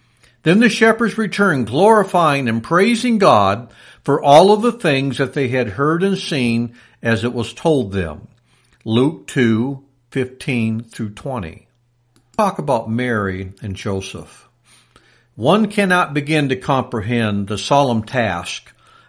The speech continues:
of being the parents of the Son of God. Mary and Joseph were certainly gracious souls, very humble, very poor, very quiet, very faithful and obedient. We find no books in our Bible written by Joseph.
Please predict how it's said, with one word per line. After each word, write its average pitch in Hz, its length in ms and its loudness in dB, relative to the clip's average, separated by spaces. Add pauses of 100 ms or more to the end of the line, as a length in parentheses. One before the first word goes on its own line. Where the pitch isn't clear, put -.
(100)
of 113 120 -2
being 160 200 2
the 120 100 0
parents 143 600 -2
of 107 160 -6
the 107 100 -6
Son 120 300 -4
of 135 160 -8
God. 143 420 -2 (1040)
Mary 190 440 4
and 160 100 2
Joseph 165 540 2
were 139 80 -2
certainly 147 540 2
gracious 139 600 -2
souls, 147 640 0 (420)
very 135 260 0
humble, 143 600 0
very 110 400 -4
poor, 151 640 -2 (440)
very 110 240 -2
quiet, 135 680 -4
very 104 240 -6
faithful 147 840 -8
and 101 120 -6
obedient. 117 640 -8 (1120)
We 131 100 2
find 202 320 6
no 190 160 6
books 170 360 2
in 143 100 0
our 139 100 2
Bible 131 420 4
written 127 380 0
by 110 200 2
Joseph. 110 760 -6